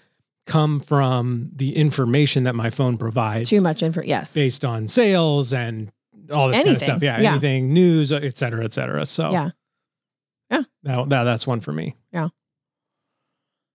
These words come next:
Speaker 2: My brain's all over the place with this conversation.
Speaker 1: Yeah.
Speaker 2: It was just great. I, it's, I'm not bothered by it, but I'm just like, "Oh, and then this, and, oh, what does that mean?"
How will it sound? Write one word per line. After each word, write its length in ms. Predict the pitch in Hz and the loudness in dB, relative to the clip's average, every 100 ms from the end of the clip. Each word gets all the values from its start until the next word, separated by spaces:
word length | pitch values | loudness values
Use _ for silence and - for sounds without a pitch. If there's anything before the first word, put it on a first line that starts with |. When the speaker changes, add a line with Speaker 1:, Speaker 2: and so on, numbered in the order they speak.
| - | 0
Speaker 2:
My 80 | 214 | 2
brain's 260 | 220 214 | 4 4
all 120 | 196 190 | 6 6
over 140 | 185 | 4
the 60 | 175 | 2
place 340 | 185 170 - | 0 -2 -2
with 100 | 180 | -2
this 120 | 180 - | 0 2
conversation. 680 | 202 180 185 165 156 160 - | 2 4 4 4 4 -2 -4
Speaker 1:
Yeah. 80 | - | 0
Speaker 2:
It 20 | |
was 100 | 254 | 2
just 140 | 233 220 | 4 4
great. 260 | 294 - - | 2 0 0
I, 140 | 196 185 - - | 0 0 -4 -4
it's, 180 | 190 - | -4 0
I'm 140 | 196 | 2
not 160 | 190 190 | 4 4
bothered 300 | 185 185 175 | 4 4 2
by 160 | 147 | 0
it, 120 | 143 | 2
but 60 | 185 | 0
I'm 100 | 175 | 0
just 160 | 170 160 | 0 -2
like, 120 | 147 | -2
"Oh, 160 | 196 185 | 2 4
and 100 | 180 | 4
then 100 | 175 | 2
this, 260 | 208 147 | 0 -2
and, 180 | 156 143 | -4 -6
oh, 320 | - 202 170 | -4 -4 -4
what 240 | 143 170 175 | -4 -2 -2
does 100 | 175 | -2
that 160 | 214 | -2
mean?" 220 | 165 147 | -2 -4